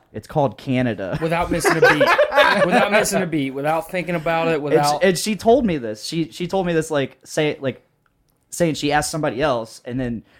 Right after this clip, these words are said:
Speaker 1: she brought this to me, and I'm like, "What the fuck, Jennifer?" <laughs>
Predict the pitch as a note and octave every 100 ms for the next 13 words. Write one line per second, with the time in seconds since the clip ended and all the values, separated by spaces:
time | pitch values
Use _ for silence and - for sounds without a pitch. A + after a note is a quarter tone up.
0 | _ - - D#3 D3+ D3+ D3 B2+ - C3+
1 | C#3+ B2+ B2 A2+ - _ _ _ _ _
2 | _ _ _ - _ _ _ _ _ _
3 | _ _ A2+ A#2+ E3+ F#3 C3 - - C#3+
4 | F#3+ - - B2 - - - - -